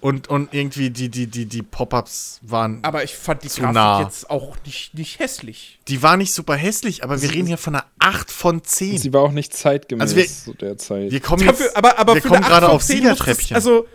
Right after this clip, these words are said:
Speaker 2: also ganz ehrlich, Fallout New Vegas sah zweitausendzehn nicht besser aus als Fallout vier zweitausend, wann kam's raus? Fünfzehn.
Speaker 1: Ja, das ist
Speaker 2: Und
Speaker 1: richtig, aber es macht halt viele andere Sachen richtig, richtig,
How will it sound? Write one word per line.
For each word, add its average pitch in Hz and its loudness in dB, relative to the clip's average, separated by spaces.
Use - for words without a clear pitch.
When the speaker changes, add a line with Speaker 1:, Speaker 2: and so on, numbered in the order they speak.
Speaker 2:
also 226 2
ganz 233 0
ehrlich, 285 2
Fallout 240 6
New 214 0
Vegas 247 2
sah 254 0
zweitausendzehn 254 0
nicht 247 -2
besser 254 0
aus 262 2
als 233 -2
Fallout 240 0
vier 254 -2
zweitausend, 254 -2
wann 220 -6
kam's 240 -8
raus? 240 -2
Fünfzehn. 143 -10
Speaker 1:
Ja, 165 -2
das 180 -4
ist 175 0
Speaker 2:
Und 190 4
Speaker 1:
richtig, 196 -6
aber 127 0
es 143 -4
macht 156 -2
halt 147 -8
viele 269 -4
andere 220 -4
Sachen 202 -4
richtig, 196 -6
richtig, 190 -12